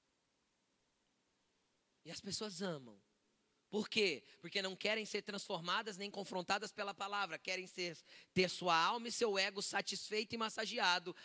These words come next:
até mais uma semana. Cara, Jesus não te chamou pra isso, tá bom?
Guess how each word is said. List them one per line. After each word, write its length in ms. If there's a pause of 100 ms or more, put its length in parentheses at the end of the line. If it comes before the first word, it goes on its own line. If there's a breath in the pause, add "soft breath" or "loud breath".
(140 loud breath)
até 400
mais 260
uma 160
semana. 560 (3750)
Cara, 200
Jesus 280
não 140
te 80
chamou 260
pra 160
isso, 220
tá 100
bom? 240